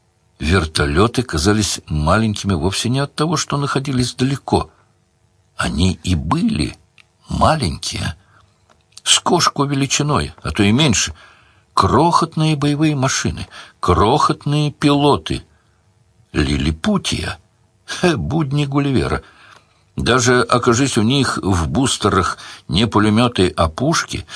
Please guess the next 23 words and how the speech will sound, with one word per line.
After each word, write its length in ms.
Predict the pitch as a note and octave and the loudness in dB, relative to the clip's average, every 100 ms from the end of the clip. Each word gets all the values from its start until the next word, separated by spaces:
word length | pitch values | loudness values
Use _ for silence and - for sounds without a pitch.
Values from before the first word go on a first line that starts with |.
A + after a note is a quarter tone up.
| - | -14
если 500 | - E2 - F#2 F2 | -2 -2 2 2 4
прикинуть 840 | E2 - G#2 F2+ - G#2 F2+ D#2+ - | 2 2 0 0 2 4 4 0 -2
пропорции, 800 | - F2 - F#2+ B2 - A2+ E2+ | -2 -2 2 2 2 0 0 2
снаряды 600 | - - F#2 F#2 G#2+ A2 | 0 2 2 2 2 2
не 120 | G#2+ | 0
так 260 | D#2+ G#2 A2 | 2 -2 0
уж 220 | G2+ - | -2 0
и 160 | F#2 | 0
страшны. 760 | D#2+ - - - A#2 C3+ - D2 | 0 -4 -4 0 0 0 -2 -6
Главное — 640 | - - F#2+ B2+ B2 C#2 - - - | -4 2 4 4 0 -4 -8 -14 -10
беречь 640 | C3 F2 G2 G#2+ - - - - | -2 2 4 2 2 -2 -4 -10
глаза. 680 | D#2+ F#2 G#2 F#2 C#3+ G3+ - _ _ - - _ _ _ _ _ - - - - | 0 2 2 2 0 0 -4 _ _ -20 -20 _ _ _ _ _ -20 -12 -10 -8
Вертолёты 680 | - G#2+ A2 D3+ F3 D#3+ A2+ | 0 0 4 4 4 2 2
спустились 680 | F#2 - G2+ - A#2 G#2 F#2 | 2 0 0 2 2 2 0
к 80 | - | 0
самой 320 | - F#2+ F2 | 0 2 2
земле, 420 | C#2+ D2+ D2 B2 D3+ | 0 0 2 4 4
растянувшись 720 | C3+ - A2+ A#2+ A2+ - A2+ | 2 2 4 4 2 2 2
в 120 | - | 0
шеренгу, 560 | - A2+ A#2+ A#2 A2 - - - _ - _ | 0 2 4 4 2 -2 -10 -20 _ -20 _
прошли 380 | - G#2+ - C#3+ | 0 2 2 0
над 240 | D#2+ D#2 | 0 -2
прогалиной, 720 | - D#2 C2+ F2+ C#3 C#3+ C#3+ | 0 -2 0 0 0 -4 -6